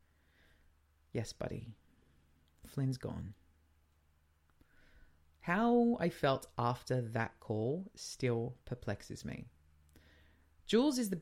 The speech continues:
biggest sweetheart, and I tell you, I'm her number one fan.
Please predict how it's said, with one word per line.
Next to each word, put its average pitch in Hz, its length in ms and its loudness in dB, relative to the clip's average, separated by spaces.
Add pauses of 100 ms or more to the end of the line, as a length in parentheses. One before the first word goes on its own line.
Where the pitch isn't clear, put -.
(140)
biggest 147 380 2
sweetheart, 113 520 -4
and 123 400 0 (220)
I 120 40 -6
tell 131 140 0
you, 120 80 0
I'm 156 200 2
her 170 160 2
number 135 440 2
one 113 480 -2
fan. - 520 -6